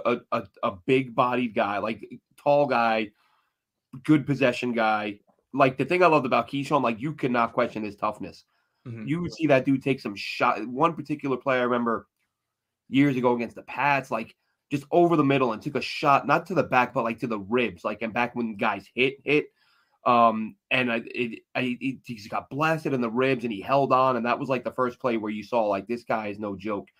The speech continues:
Speaker 1: Um, but Keyshawn was not a run after the catch guy. Keyshawn was like, he was
Speaker 2: Mm-hmm.
Speaker 1: gonna make the catch, and that's as far as he was going. I think all of his touchdowns one year, if I'm not mistaken, um, or it's, it seemed like ninety percent of his touchdowns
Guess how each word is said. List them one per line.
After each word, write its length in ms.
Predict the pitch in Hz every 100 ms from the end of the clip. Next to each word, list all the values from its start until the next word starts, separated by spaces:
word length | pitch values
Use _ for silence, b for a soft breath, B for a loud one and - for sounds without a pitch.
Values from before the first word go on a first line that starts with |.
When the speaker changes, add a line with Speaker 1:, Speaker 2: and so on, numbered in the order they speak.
| b b b b b
Speaker 1:
Um, 200 | 135 127
but 120 | 113
Keyshawn 440 | - 220 226 170 135
was 140 | 123
not 460 | 127 123 120 113 110
a 80 | 107
run 220 | 104 101
after 220 | 98 104
the 100 | -
catch 320 | - 98 -
guy. 240 | 95 80 - _ _ _ -
Keyshawn 440 | 139 143 151 131
was 100 | 120
like, 260 | 123 110 101
he 160 | - 123
was 100 | 120
Speaker 2:
Mm-hmm. 100 | 117
Speaker 1:
gonna 120 | 113
make 160 | 139 -
the 80 | -
catch, 360 | 135 127 123
and 120 | 107
that's 160 | 117 113
as 80 | 95
far 220 | 117 120
as 60 | 120
he 100 | 117
was 100 | 104
going. 400 | 123 117 113 104 _ _ _ _ _
I 120 | 123 160
think 180 | 226 -
all 220 | 143 151 156
of 60 |
his 100 | 147
touchdowns 540 | 139 123 - 110 104 98
one 200 | 107 107
year, 280 | 101 95 - _ _ _ _ _ _ - -
if 80 |
I'm 100 | 120
not 160 | 123 123
mistaken, 640 | 113 117 110 110 104 95 -
um, 400 | 107 104 101 98 _ _ _ _ _
or 100 | 127
it's, 100 | 123
it 140 | 127 -
seemed 180 | 185
like 180 | 143 120
ninety 320 | 127 123 139
percent 220 | 135 - 131
of 60 |
his 100 | 123
touchdowns 420 | 131 127 135 131